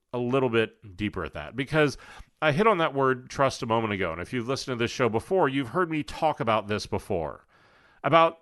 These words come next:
the importance of whenever it comes to the relationship in the work that we do for trust.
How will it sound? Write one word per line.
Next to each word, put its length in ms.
the 100
importance 720
of 160
whenever 240
it 100
comes 380
to 540
the 80
relationship 800
in 140
the 80
work 240
that 100
we 140
do 500
for 160
trust. 640